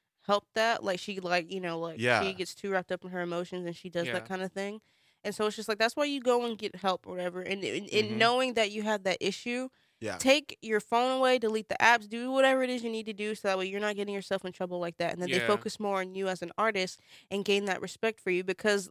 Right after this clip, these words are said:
Speaker 1: when it co-, when it comes down to it, and it's just like, everyone loves some good drama at the end of the day, for real, for real.
Speaker 2: Mm-hmm.
Speaker 1: But it's just like, when it's, a lot of it is unnecessary and you're just being, like, just genuinely very nasty.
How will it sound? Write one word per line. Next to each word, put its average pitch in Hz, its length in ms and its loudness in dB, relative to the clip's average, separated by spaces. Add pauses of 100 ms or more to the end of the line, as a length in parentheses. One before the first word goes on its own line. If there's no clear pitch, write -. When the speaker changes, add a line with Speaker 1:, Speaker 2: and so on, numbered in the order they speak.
(100)
Speaker 1:
when 214 140 2
it 208 120 0
co-, 240 160 0
when 226 140 -2
it 220 80 -2
comes 247 220 -4
down 214 220 0
to 233 260 0
it, 196 120 2
and 202 120 -2
it's 196 120 -8
just 208 140 -6
like, 202 120 2
everyone 214 360 0
loves 196 180 -2
some 185 120 -12
good 180 180 -4
drama 190 300 0
at 170 180 -4
the 175 60 -6
end 175 140 -6
of 170 60 -14
the 170 60 -12
day, 170 180 0
for 175 180 -16
real, 180 160 -4
for - 180 -10
real. 202 220 -4
Speaker 2:
Mm-hmm. 180 120 -20 (380)
Speaker 1:
But 214 120 4
it's 220 140 2
just 220 240 -2
like, 202 400 4 (460)
when 220 120 4
it's, 233 220 -2
a 202 60 4
lot 214 200 8
of 240 120 0
it - 100 0
is 185 140 -4
unnecessary 208 840 2
and 190 160 -2
you're 196 100 0
just 185 280 -2
being, 202 300 2
like, 185 200 4
just 196 240 -6
genuinely 202 460 -2
very 175 380 2
nasty. 196 580 -4